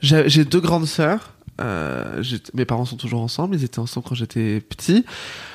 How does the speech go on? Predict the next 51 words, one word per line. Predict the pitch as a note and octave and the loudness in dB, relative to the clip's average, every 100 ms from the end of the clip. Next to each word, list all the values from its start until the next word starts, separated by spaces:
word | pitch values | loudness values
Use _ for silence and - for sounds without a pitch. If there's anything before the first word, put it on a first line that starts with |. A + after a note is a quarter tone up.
| - | 0
Je | D3+ E3 | 4 6
sais | D#3+ F3 | 6 4
pas, | F#3 G#3+ B3 F#3+ | 6 6 8 6
euh, | D#3+ | 4
j'imagine | C#3+ D#3+ D#3 F3 G3 | 4 4 4 2 2
que, | - | 4
euh, | F3 E3+ D3+ C#3+ C#3 B2+ B2+ A2 F#2+ E2 A2 | 6 6 6 6 4 4 4 4 4 2 0
je | C3+ | 2
devais | C#3+ D3 | 4 6
pas | D#3+ | 4
me | D#3 | 4
sentir | E3 C#3+ E3 | 0 2 4
légitime. | D3+ D3+ C#3+ C#3+ - - E3+ F#3 | 6 6 4 2 -2 0 2 4
Euh, | F3 D3+ C3+ | 4 4 2
enfin, | D3+ D3 C#3 | 2 4 2
je | C3 | 0
sais | |
pas, | F#3 | 0
quand | G3+ G3 | 0 0
on | D#3 | 2
est | |
enfant, | C#3 C3+ - E3+ | 4 2 0 0
il | |
y | D#3+ | 2
a, | C3+ B2 - - - - - | 2 0 -6 -18 -20 -16 -6
les, | - - | -4 0
les | C#3 C3+ | 2 4
gens | C#3 D3+ | 4 2
prennent | - D3 | 2 2
beaucoup | C#3 C#3 C#3+ | 2 0 -2
de | |
place | - F#3+ A#3+ - | 4 6 6 4
autour | D#3+ - C#3+ | -2 -2 0
de | D3+ | 2
nous | C#3+ F3 G3+ | 4 4 6
et, | F#3 D3 B2+ A#2+ - B2 - - - | 6 6 4 2 -2 -12 -14 -4 2
et | C3 C3+ | 4 4
je, | - - C3 | 2 -2 -2
je | A#2+ | 2
pense | D#3 D#3 | 2 2
que | D#3 | 2
je | B2 | 2
devais | C3+ C3+ | 4 4
pas | C3+ | 4
trop | - D3 | 0 0
savoir, | C#3+ C3 C#3 C#3 | 2 4 4 4
euh, | C#3 | 4
où | B2+ B2+ | 4 2
était | C3 C#3 | 2 2
la | C3 | 2
mienne | B2+ D#3+ G#3 F3 | 4 4 4 0